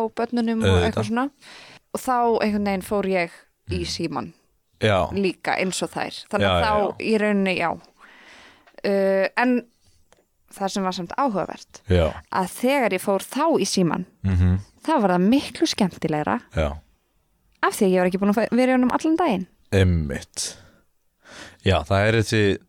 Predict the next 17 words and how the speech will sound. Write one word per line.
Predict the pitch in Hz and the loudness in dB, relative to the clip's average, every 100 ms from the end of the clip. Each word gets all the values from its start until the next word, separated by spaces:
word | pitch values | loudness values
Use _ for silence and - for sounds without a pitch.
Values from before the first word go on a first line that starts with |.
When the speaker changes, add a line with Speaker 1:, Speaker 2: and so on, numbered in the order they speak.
| _ | _
Speaker 2:
núvitund | 95 110 107 95 85 | 2 4 4 2 0
og | 92 | 0
svona | 87 92 85 | 2 0 0
s-, | - - | -2 -2
vera | 95 95 | 0 0
sítengt | - - 113 - 92 - - - _ _ | 0 0 0 -2 -6 -10 -16 -18 _ _
Speaker 1:
Já. | 170 | -6
Speaker 2:
pælingin. | 101 80 - - _ - - - - - | -4 -4 -6 -18 _ -20 -18 -18 -10 -2
Speaker 1:
Það | 247 | 2
er | 233 | 2
ekki | 202 180 | 2 0
næs. | 180 - - - - | -2 -6 -10 -10 -6
Speaker 2:
Nei. | - - - - - _ _ - | -6 -6 -16 -20 -20 _ _ -6
En | 107 120 | 0 2
já, | 131 104 | 2 2
þannig | 120 120 | 0 0
að | 127 | 2